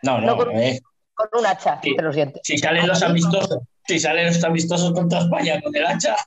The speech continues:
Speaker 1: <laughs>
Speaker 2: Pues imagínate. Pero si España es capaz, que en mu-, en muchos partidos ha sido capaz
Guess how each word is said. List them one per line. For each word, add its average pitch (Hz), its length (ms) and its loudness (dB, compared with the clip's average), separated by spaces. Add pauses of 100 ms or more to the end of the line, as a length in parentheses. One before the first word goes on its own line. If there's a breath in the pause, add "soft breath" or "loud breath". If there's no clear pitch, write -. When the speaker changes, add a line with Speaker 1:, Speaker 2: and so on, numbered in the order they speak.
(360)
Speaker 1:
<laughs> 175 460 -4
Speaker 2:
Pues - 200 -4
imagínate. 175 680 -2 (840)
Pero 226 220 2
si 190 160 0
España 262 480 2
es 285 100 -8
capaz, 262 520 -2 (180)
que 226 160 -4
en 196 80 -2
mu-, 196 200 -2
en 185 120 0
muchos 190 280 -2
partidos 185 560 0
ha 165 80 -6
sido 160 240 -2
capaz 180 400 -2